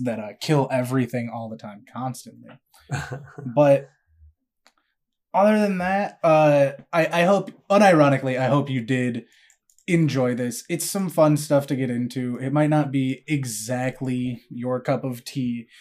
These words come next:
Speaker 1: but I hope that you enjoyed enough that, uh, you had a good time. And if you, if I do a couple in the future, you'll be at least somewhat interested. I don't actually seek to just bore you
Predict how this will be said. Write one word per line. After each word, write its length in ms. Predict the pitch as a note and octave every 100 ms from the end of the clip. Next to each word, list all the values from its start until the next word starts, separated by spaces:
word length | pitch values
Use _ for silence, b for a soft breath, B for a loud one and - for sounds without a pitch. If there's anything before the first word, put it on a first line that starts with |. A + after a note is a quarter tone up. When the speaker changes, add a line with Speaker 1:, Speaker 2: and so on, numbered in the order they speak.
| B B2+
Speaker 1:
but 100 | C3+
I 80 | C3
hope 180 | D3+ D#3
that 100 | D3+
you 220 | D3+ C3+
enjoyed 580 | C#3 D3 C#3+ B2+ D#3 D3+
enough 400 | C#3+ C3+ B2+ - -
that, 360 | C3+ C3 B2 A#2+ -
uh, 260 | A#2+ G#2+ G#2+
you 120 | B2 B2
had 180 | C#3+ C#3
a 60 |
good 240 | A#2+ B2 A2
time. 560 | B2 A#2+ A#2 A#2 A#2+ -
And 160 | A#2+
if 180 | A#2+ A#2
you, 400 | B2+ A#2 A2 A2 b b -
if 140 | D3+
I 100 | D3+
do 200 | C#3 C#3
a 60 | B2+
couple 520 | - C3+ B2+ A#2 A2 D3+
in 300 | C3 A#2+ A2+
the 80 | A#2+
future, 460 | - A2 A2+ G#2 A#2+
you'll 180 | A2+ A2
be 260 | A2 A2+ - B B F3+
at 140 | F3+
least 320 | F#3+ D3 -
somewhat 380 | - A2 A2 A2
interested. 520 | A#2+ - - - A#2
I 140 | B2+ C#3
don't 300 | D3+ D3 C#3+
actually 480 | C3+ C3 - B2 A#2+
seek 300 | - C3+ -
to 60 | B2
just 360 | A#2+ - A2+
bore 260 | A#2+ A2+ A2+
you 400 | A2 A2+ C#3+